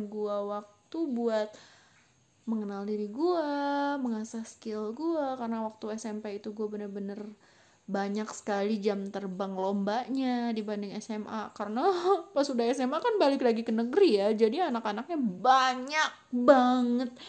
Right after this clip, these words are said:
Gue punya skill juga terasa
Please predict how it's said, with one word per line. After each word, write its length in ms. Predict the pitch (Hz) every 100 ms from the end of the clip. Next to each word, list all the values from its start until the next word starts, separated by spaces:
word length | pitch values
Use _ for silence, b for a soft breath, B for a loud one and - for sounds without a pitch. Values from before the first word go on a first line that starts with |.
| B B B B -
Gue 640 | 196 240 233 226 220 196 160 - B _
punya 320 | - 190 196
skill 480 | - - 220 202 202
juga 240 | 202 196
terasa 320 | 190 190 196